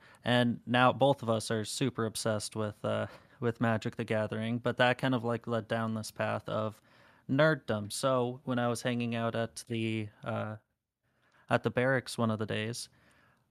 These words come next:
uh, th-, a guy came by was just bullshitting and s-, mentioned that he plays Dungeons and Dragons.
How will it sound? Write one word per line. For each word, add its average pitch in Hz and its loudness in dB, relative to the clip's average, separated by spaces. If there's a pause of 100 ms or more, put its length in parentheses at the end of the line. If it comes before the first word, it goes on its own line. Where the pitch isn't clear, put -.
uh, 117 6
th-, 110 -6
a 113 0
guy 110 -2
came 113 -4 (240)
by 117 4
was 113 -4
just - -8
bullshitting 117 -2
and 113 -2
s-, - -8 (120)
mentioned 110 -2
that 113 -2
he 113 -8
plays 110 -4
Dungeons 107 -4
and 117 -6
Dragons. 131 -2